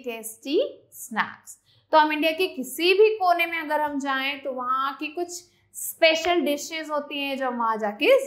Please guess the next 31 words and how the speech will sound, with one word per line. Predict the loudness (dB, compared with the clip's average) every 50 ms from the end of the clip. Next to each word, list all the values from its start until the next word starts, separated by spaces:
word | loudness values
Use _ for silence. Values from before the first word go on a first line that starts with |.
| -4
जरूर | -12 -14 -10 -8 -6 -4 -4 -4 -4 -6
खाते | -4 -2 -2 -2 -2 -4 -8
हैं, | -8 -8 -10 -8
ट्राई | -4 0 2 2 2 0 -2
जरूर | -6 -4 -4 -4 -4 -2
करते | -4 -6 -6 -6 -14 -16
हैं। | -16 -16 -16 -20 -20 _ _ _ _ _ _ _ _ _ _ _ _ -2 2 4 6 6
Identify | 4 2 0 -2 -2 -2 -4 -4 -4 -2 0 2 2 2 0 -2 -4 -4 -2 -2
and | -2 -2 -4 -6 -8 -6
fill | -6 -4 -4 -2 -4 -2
in | 2 4
the | 4 4 4 2
box | 2 4 4 6 4 4 2 -2 -10 -16 -18 _ _ _ _ _ _ _ _ _ _ _ _ 4
of | 6 6 8 6 6 2 -2 -6 -16 -16 -12 -8
each | -6 -4 -4 -4 -6 -8 -12 -14 -10
snack। | -8 -4 0 2 2 2 2 -2 -10 -20 _ _ _ _ _ -6
तो | -4
यहाँ | -2 0 2 2 0 0
पे | -2 -4
इन | -6 -6 -6 -6
पिक्चर्स | -6 -6 -8 -10 -8 -6 -4 -2 -2 -2 -4 -4 -8 -8 -4
को | -2 -2
देखना | 0 0 0 -2 -2 -4 -4 -2 0 0 -2 -2
है | -4 -4 -4 -2 0
और | 0 0 0 -2 -4 -6
ये | -8 -8
कौन | -10 -12 -12 -10 -10 -6
से | -6 -4
डिशेस | -4 -4 -4 -6 -6 -10 -14 -12 -10 -8
हैं, | -6 -4 -4 -4 -4 -6 -10 -16 _ _ _ _ _ _ _ -4
यहाँ | 2 2 2 4 4 4 4 4 4 2 -2 -8 -16